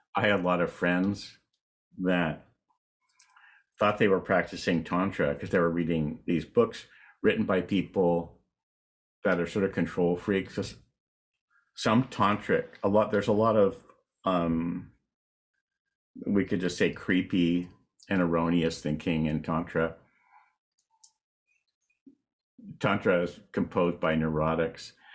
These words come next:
There's, um, a whole trend in what's called Tantra. I don't consider it, but by men who are afraid of love. And so they'd experienced orgasm as draining. It's actually a huge trend.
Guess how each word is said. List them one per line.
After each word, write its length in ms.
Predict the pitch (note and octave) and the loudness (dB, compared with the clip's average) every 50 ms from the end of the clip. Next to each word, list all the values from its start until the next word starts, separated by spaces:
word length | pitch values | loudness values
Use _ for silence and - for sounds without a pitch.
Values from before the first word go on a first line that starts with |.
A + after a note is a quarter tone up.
| - - - - _ _ _ _ _ _ - | -20 -20 -20 -20 _ _ _ _ _ _ -2
There's, 420 | F#2+ F2+ F#2 F#2 F#2 F2+ - - F#2 | 0 2 4 4 2 0 -2 -4 -4
um, 500 | F2 E2 D#2 D#2 D#2+ D#2 D#2 - - - _ - | -2 -2 -2 -2 -2 -2 -4 -8 -12 -18 _ -8
a 80 | - F2+ | -8 -6
whole 280 | - - A2+ G#2+ - | 0 2 2 2 2
trend 440 | - - - A2 G2+ G2+ G2+ G2 F2+ | -2 -4 -2 0 2 2 2 2 2
in 160 | E2+ E2+ E2 | 2 0 2
what's 300 | E2 E2 D#2 D#2 - - | 0 0 0 -2 -6 -14
called 460 | - - - F2+ E2+ E2+ F2+ F2 F2 | -16 -6 -2 0 2 2 0 0 -2
Tantra. 680 | - - D2+ D2+ D2 C#2+ - - - C2 C2+ C#2+ D2+ - | -4 -4 -4 -4 -4 -8 -8 -6 -6 -6 -6 -6 -10 -8
I 120 | - E2 E2+ | -4 -4 -2
don't 300 | D#2 D#2+ D2 C2+ - - _ _ _ _ _ _ _ _ _ - | -2 -2 -4 -4 -8 -12 _ _ _ _ _ _ _ _ _ -8
consider 460 | - D#2 D2+ - F2 D#2 D#2+ D#2 D2+ C#2+ | -8 -8 -4 -2 -4 -2 -2 -2 -2 -2
it, 240 | C#2+ - - - _ _ _ _ _ _ _ - - - - - - _ _ - | -4 -4 -6 -14 _ _ _ _ _ _ _ -20 -20 -20 -20 -20 -20 _ _ -4
but 200 | F#2+ F#2 F2 F2+ | -4 -2 -2 0
by 180 | F#2 F#2 F2+ F2+ | 0 2 2 4
men 300 | F2 F2+ F#2 G2 G2+ G#2 | 4 2 4 2 2 2
who 160 | A2+ G#2 F#2 | 2 2 2
are 120 | E2+ D#2 | 2 0
afraid 420 | D#2 D#2+ - - F2 E2 E2+ E2 E2+ | 0 -2 0 0 2 2 2 0 -2
of 160 | D2+ D2 - | -4 -4 -2
love. 380 | D#2+ D#2+ D#2 E2 F2 F#2 F2+ F2 | -2 0 0 2 0 0 -2 -2
And 160 | F2 E2 - | -6 -4 -2
so 100 | F#2 E2 | -2 -2
they'd 220 | D#2 E2+ F2 E2+ | 2 2 0 0
experienced 560 | E2+ - - - - - G#2+ G#2 G2 E2+ - | 0 -4 -8 -14 -6 -2 0 0 0 0 -2
orgasm 560 | - F#2+ F#2 F2 F2 E2 E2+ E2 - F2 D#2+ D#2 | -2 -2 -2 0 0 0 0 -2 -2 -2 0 0
as 140 | D#2+ D#2 | -2 -2
draining. 760 | - - - D2+ D#2 D#2+ E2+ F2+ F2+ E2+ B1+ A#1 B1 - - - - - _ _ _ _ _ _ _ _ _ _ _ _ _ _ - _ _ _ _ _ _ _ _ - | -4 -10 -8 -4 -2 0 2 4 4 2 2 0 -6 -12 -12 -16 -20 -20 _ _ _ _ _ _ _ _ _ _ _ _ _ _ -20 _ _ _ _ _ _ _ _ -2
It's 220 | A2+ G#2 - - G#2 | -2 -2 0 0 0
actually 360 | F2+ F2 - - F#2 D#2+ D#2 | 0 0 0 -2 0 0 0
a 40 | D2+ | -2
huge 380 | - - F#2+ F2+ E2 D#2 - | -2 -2 0 0 0 -2 -4
trend. 400 | - - F2+ E2 D2 D2 - - | -6 -4 -4 -2 -2 -4 -8 -12